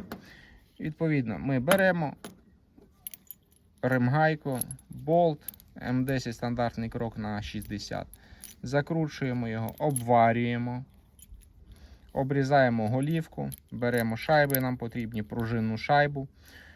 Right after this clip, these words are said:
Бо я металу довіряю більше за таких температурних навантажень, ніж реж-, режимів роботи, аніж пластиковому кільцю стопорному, так?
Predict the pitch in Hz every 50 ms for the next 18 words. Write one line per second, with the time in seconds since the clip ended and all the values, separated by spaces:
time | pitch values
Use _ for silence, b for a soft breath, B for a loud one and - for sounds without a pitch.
0 | B B B - 110 117 120 120 117 113 120 120 - 127 120 113 110 107 104 110
1 | 107 107 113 113 110 107 104 104 101 104 110 120 120 131 - - 139 123 131 -
2 | 131 - - 127 - - - 123 - 127 123 120 - 131 123 123 120 117 - -
3 | - _ _ 113 113 113 117 113 - 120 113 107 110 107 107 107 104 104 107 107
4 | 107 113 113 113 113 113 117 113 120 117 117 110 - - 113 110 113 113 107 -
5 | 107 107 107 110 104 104 - - - - 107 107 107 - - 110 - 107 104 104
6 | 107 107 104 - - 101 - - - 98 - - 110 107 - - 101 98 98 98
7 | 98 98 104 101 - 127 139